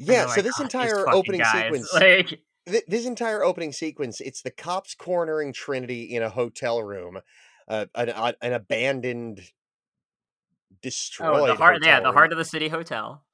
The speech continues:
Speaker 2: Yeah, this wrecked place. Um, and she's apparently hacking, and they've traced her call. The police find her.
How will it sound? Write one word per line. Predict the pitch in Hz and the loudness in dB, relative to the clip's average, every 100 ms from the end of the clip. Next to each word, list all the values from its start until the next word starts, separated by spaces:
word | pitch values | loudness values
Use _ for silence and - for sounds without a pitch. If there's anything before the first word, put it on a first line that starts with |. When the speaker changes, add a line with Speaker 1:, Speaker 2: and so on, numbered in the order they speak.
| _ | _
Speaker 2:
Yeah, | 123 117 | -2 0
this | 131 117 | -2 -8
wrecked | 92 120 143 - | -6 -4 -4 -10
place. | - 131 117 104 - _ _ _ - | -6 -2 -2 -4 -12 _ _ _ -4
Um, | 120 117 110 110 107 - | 0 0 -2 -8 -14 -8
and | 123 120 | -6 -6
she's | - 147 135 | -8 -10 -12
apparently | 131 143 131 131 127 123 _ | -6 -4 -4 -4 -6 -8 _
hacking, | - 120 101 - 101 120 175 _ _ - | -6 -2 -2 -4 -10 -10 -16 _ _ -10
and | 117 120 | -6 -4
they've | 110 - _ _ _ _ _ - | -6 -12 _ _ _ _ _ -16
traced | - 143 147 - | -4 -4 -4 -4
her | 165 | -4
call. | 143 139 110 107 165 _ _ _ _ _ _ _ _ _ _ _ 120 | -2 0 2 0 -4 _ _ _ _ _ _ _ _ _ _ _ -14
The | 120 | -10
police | 135 151 - | -6 -6 -4
find | 135 117 | -4 -4
her. | 113 | -6